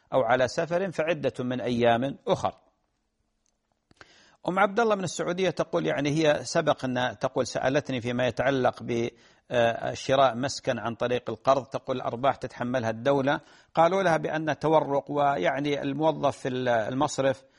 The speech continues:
قال لها يعني هذا في رقبتي ولا تشك، لا يعني يصيبك شك وكي-، شيء من هذا القبيل. تقول أنا ما شفت السلعة. أخت الفاضلة، يعني هو التورق معروف،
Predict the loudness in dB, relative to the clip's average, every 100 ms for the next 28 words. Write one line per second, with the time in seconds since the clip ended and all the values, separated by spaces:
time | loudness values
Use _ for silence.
0 | _ 0 2 2 0 -2 -2 -2 -4 -4
1 | -4 -2 0 0 -2 -4 0 0 0 -4
2 | -10 -10 -6 0 2 2 0 -4 -8 _
3 | _ -12 -8 -4 -4 -4 -2 -4 -4 -8
4 | -6 -6 -4 -2 0 0 0 -4 -4 -4
5 | -4 -4 -2 0 0 -2 -4 -6 -2 0
6 | 0 -2 -8 _ -10 -4 -2 2 2 4
7 | 2 2 0 -2 -6 -16 -20 _ 0 2
8 | 0 2 4 4 2 0 2 2 2 -2